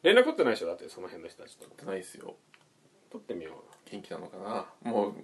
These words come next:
Speaker 2: 携帯も買ってるしな。
Speaker 1: あー、変えてんのかな？
Speaker 2: うん。
Speaker 1: あ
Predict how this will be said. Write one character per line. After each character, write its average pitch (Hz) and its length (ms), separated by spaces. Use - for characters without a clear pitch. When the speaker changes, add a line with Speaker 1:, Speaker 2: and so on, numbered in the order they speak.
Speaker 2:
携 165 220
帯 208 100
も 180 80
買 175 160
っ - 40
て - 120
る 220 80
し - 120
な。 - 60
Speaker 1:
あ - 20
ー、 - 80
変 87 120
え - 40
て 170 100
ん 202 60
の 247 100
か - 80
な？ - 40
Speaker 2:
う - 40
ん。 - 0
Speaker 1:
あ - 40